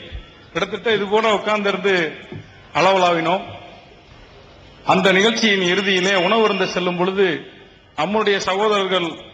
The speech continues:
உணவு அருந்துவதற்கு முன்கூட்டி செல்ல வேண்டாம், மாற்று மதங்களை சேர்ந்த சகோதரர்கள், அமைப்பை சேர்ந்தவர் வந்திருக்கிறார்கள்,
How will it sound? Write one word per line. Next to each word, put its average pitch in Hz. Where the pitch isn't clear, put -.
உணவு 202
அருந்துவதற்கு 185
முன்கூட்டி 190
செல்ல 180
வேண்டாம், 170
மாற்று 214
மதங்களை 190
சேர்ந்த 180
சகோதரர்கள், 180
அமைப்பை 185
சேர்ந்தவர் 165
வந்திருக்கிறார்கள், 156